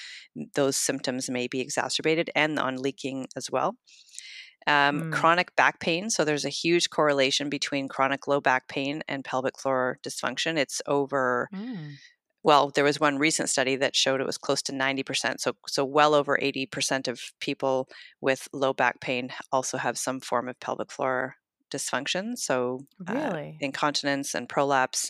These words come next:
Speaker 1: and, um, and then there can also be pain with sex. So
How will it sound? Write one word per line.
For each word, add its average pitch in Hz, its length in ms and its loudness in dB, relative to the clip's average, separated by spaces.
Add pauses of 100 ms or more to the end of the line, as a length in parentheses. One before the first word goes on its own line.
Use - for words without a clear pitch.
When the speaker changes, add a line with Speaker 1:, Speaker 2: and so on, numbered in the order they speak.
Speaker 1:
and, 139 480 -6 (560)
um, 139 320 2
and 156 140 2
then 156 80 6
there 160 100 4
can - 160 0
also 165 220 4
be 156 180 2
pain 143 340 0
with 135 140 0
sex. - 540 0
So 139 540 4